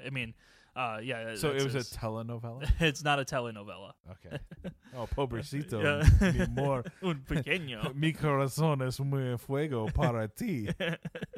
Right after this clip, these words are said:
Speaker 2: I don't
Speaker 1: Um,
Speaker 2: know what I just said there.
Speaker 1: You said, "Your heart is on fire for me." <laughs>
Speaker 2: Oh, sí.
Speaker 1: Um,
Speaker 2: Es verdad.
Speaker 1: <laughs> Es verdad. Um, so I think this movie's got the second best cast of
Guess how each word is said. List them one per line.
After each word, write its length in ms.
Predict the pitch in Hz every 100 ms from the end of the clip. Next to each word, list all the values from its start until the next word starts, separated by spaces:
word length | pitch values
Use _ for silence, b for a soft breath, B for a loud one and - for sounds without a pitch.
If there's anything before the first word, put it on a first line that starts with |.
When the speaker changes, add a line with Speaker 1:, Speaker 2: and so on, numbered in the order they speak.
| - _ _ B B B
Speaker 2:
I 200 | 143 135
don't 60 | 285
Speaker 1:
Um, 40 |
Speaker 2:
know 100 | 175
what 120 | 139
I 60 | 110
just 260 | 120 113
said 220 | 180 170 175
there. 240 | 123 - 175
Speaker 1:
You 120 | 254
said, 180 | 135 131
"Your 140 | 131
heart 360 | 165 170 139 -
is 120 | 143
on 160 | 147
fire 300 | - 170 135 123
for 180 | 127
me." 200 | 117 107 175
<laughs> 60 | -
Speaker 2:
Oh, 160 | - - - B B B B B B
sí. 520 | 160 - 185 107 98 104 B B B
Speaker 1:
Um, 380 | - 117 120 - -
Speaker 2:
Es 180 | 139 -
verdad. 640 | 135 117 120 110 110 190
Speaker 1:
<laughs> 0 |
Es 240 | 156 156 151
verdad. 460 | 131 120 110 110 - B B
Um, 460 | 143 139 127 131 123 - - _ _ _ _ _ -
so 240 | - 127
I 140 | 123 170
think 260 | 175 175
this 240 | 165 156 -
movie's 380 | 160 147 139 -
got 140 | 127
the 60 | 131
second 380 | - 131 131 113
best 260 | 123 -
cast 500 | - 139 120 113 - -
of 400 | 139 117 113 117